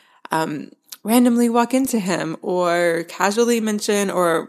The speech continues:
finagle situations where we were gonna be hanging out on a Friday or a Saturday night.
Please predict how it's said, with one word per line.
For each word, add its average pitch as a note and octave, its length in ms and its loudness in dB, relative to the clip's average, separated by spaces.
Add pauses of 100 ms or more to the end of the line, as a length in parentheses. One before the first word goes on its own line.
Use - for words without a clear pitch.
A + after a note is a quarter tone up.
(180)
finagle G#3 420 0
situations F#3+ 640 0
where F3+ 160 4
we F3+ 60 0
were F3 100 2
gonna F3 180 -2
be F3 140 -2
hanging G3 320 -2
out A3 160 0
on E3 140 0
a D#3+ 80 -2
Friday E3 540 0
or E3 360 -2
a E3 420 -2
Saturday E3 800 -6
night. D#3 440 -8